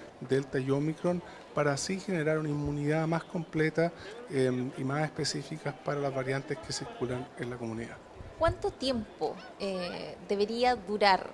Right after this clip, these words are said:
Speaker 2: la inmunidad en este caso?
Speaker 1: Bueno, hemos visto que justamente con el primer esquema de vacunación seguido por las dosis de refuerzo, eh, la inmunidad se mantiene elevada y la, eso s-, va de la mano con la protección.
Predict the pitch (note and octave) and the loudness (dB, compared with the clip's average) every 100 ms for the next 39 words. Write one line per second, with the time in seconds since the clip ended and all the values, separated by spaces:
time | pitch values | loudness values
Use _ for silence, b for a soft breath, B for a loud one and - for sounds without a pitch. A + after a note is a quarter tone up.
0 | - F#3 F3+ E3+ - G3 F#3 F#3 F3+ F3+ | -6 0 4 4 2 -2 -4 -4 -2 2
1 | F3+ F3 E3 - - - - - - B | 2 0 -4 -10 -10 -10 -10 -12 -16 B
2 | B B B - G3+ G3 E3+ F#3+ - G3+ | B B B 6 8 10 8 6 6 4
3 | F#3 E3 E3 E3 - - D#3+ - D3+ D#3 | 6 8 8 8 4 0 -2 4 4 4
4 | D#3 D#3+ D#3 - - D3 D3 C#3+ C#3 D3 | 4 2 2 0 4 6 6 4 4 6
5 | D3 - D3+ D3+ C#3+ C3+ C#3 C3 A#2+ E3 | 4 2 2 4 6 4 2 0 2 4
6 | D#3 C#3+ - C#3 D3 C#3 C#3 C3 B2+ C3+ | 4 2 -2 0 2 2 4 2 2 -2
7 | - C3+ B2 - C#3+ C#3+ - D#3+ B B | 0 0 0 0 2 2 0 -2 B B
8 | B B F3 B2 B2+ C3+ C#3 C3+ C3+ C3+ | B B 2 4 4 4 4 4 4 4
9 | D3 D#3 - C#3 C3+ - C#3+ C#3+ D3 C#3+ | 4 2 2 0 -2 -2 2 2 4 4
10 | C#3 C3+ C3+ C3 B2+ C3 C#3 C#3+ C3+ C3+ | 4 2 0 0 2 4 6 6 4 0
11 | C#3 - C#3 B2+ - - - C3+ C3 C3 | 0 2 2 2 -2 -4 -2 0 2 2
12 | C#3 C#3+ C#3 B2 B2 - - - D3+ | 2 2 2 0 -2 -6 -2 2 2